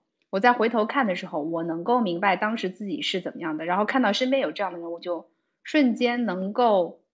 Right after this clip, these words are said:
去洞察，或者是去，去感觉他背后的动机或者需求是什么。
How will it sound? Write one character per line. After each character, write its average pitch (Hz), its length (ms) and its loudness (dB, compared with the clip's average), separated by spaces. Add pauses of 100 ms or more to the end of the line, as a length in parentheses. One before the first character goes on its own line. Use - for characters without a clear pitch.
(200)
去 302 200 2
洞 311 220 4
察， 147 220 -4
或 220 140 0
者 214 60 4
是 233 180 -2
去， 254 260 -2
去 - 140 -6
感 - 240 0
觉 165 140 -6
他 233 160 -4
背 254 140 4
后 247 100 0
的 208 100 2
动 208 240 0
机 220 100 -4
或 233 120 0
者 190 60 0
需 254 200 -4
求 214 160 -4
是 - 100 -12
什 - 160 -12
么。 - 160 -18